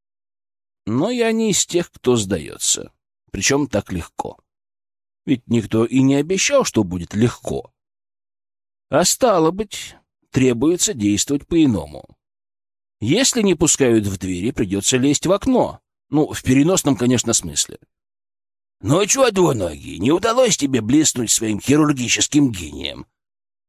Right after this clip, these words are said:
Фырк, который всю эту сцену наблюдал с нескрываемым удовольствием, уселся мне на плечо. «Выставили тебя, как нашкодившего котёнка.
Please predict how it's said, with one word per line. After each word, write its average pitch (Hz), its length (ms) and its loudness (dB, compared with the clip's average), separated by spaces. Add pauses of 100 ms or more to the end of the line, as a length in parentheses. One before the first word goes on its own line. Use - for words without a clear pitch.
(240)
Фырк, 170 440 0
который 147 440 2
всю 151 260 2
эту 147 160 2
сцену 135 380 2
наблюдал 131 460 4
с - 120 0
нескрываемым 139 760 4
удовольствием, 240 680 2 (300)
уселся 151 520 0
мне 110 180 2
на 117 120 2
плечо. 85 480 -8 (720)
«Выставили 165 800 2
тебя, 135 400 0
как 104 260 -6
нашкодившего 87 960 -4
котёнка. - 840 -14